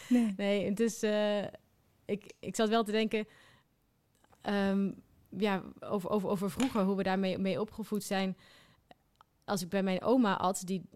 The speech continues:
Speaker 2: ik denk, dit jaar honderd geweest zou zijn, als, eh, als ze nog had geleefd, dan aten wij nasi. Maar ja, ik, mijn oma was,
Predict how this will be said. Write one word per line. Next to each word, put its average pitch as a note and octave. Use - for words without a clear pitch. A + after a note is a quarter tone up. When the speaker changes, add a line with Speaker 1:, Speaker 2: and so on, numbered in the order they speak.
Speaker 2:
ik -
denk, F3+
dit F3+
jaar F3
honderd F#3
geweest E3+
zou E3+
zijn, F3+
als, -
eh, E3+
als F3
ze F#3+
nog F3+
had F#3
geleefd, F3+
dan G#3+
aten G#3+
wij E3
nasi. F3+
Maar F3+
ja, F3
ik, -
mijn F#3+
oma A3
was, F3+